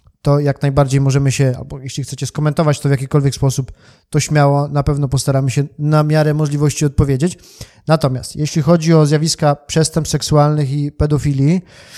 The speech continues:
to ty zajmujesz się szacowaniem tego, a właściwie, e, badasz pod kątem, badasz naukowo to, czy da się oszacować, w jaki sposób to zrobić, ryzyko, że ktoś, kto przestępstwo takie popełnił,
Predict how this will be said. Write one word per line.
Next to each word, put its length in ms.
to 100
ty 140
zajmujesz 400
się 340
szacowaniem 680
tego, 680
a 60
właściwie, 380
e, 160
badasz 340
pod 200
kątem, 380
badasz 280
naukowo 420
to, 320
czy 180
da 180
się 260
oszacować, 880
w 60
jaki 260
sposób 340
to 100
zrobić, 540
ryzyko, 520
że 100
ktoś, 320
kto 200
przestępstwo 580
takie 240
popełnił, 640